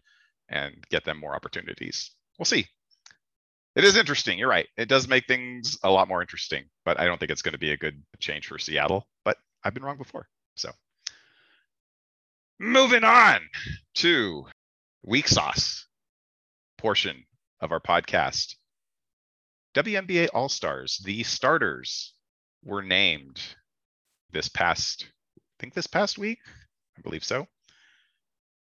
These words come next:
We have Sue Bird, her thirteenth selection, Sylvia Fowles, her eighth,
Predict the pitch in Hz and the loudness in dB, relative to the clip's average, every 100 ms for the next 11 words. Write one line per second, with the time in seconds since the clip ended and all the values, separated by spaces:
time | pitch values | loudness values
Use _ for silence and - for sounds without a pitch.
0 | _ _ _ _ _ _ _ _ _ 139 | _ _ _ _ _ _ _ _ _ 6
1 | 139 139 131 131 - - 190 160 190 269 | 8 8 4 -12 -6 -4 2 4 4 -2
2 | - _ 113 - 131 131 123 - 113 113 | -12 _ -14 -6 -2 -2 -2 -2 4 4
3 | - 139 135 139 127 113 104 95 120 127 | 2 -2 -4 -4 -4 -4 -2 -2 4 4
4 | 160 190 - - - 107 175 | 4 0 -6 -8 0 2 2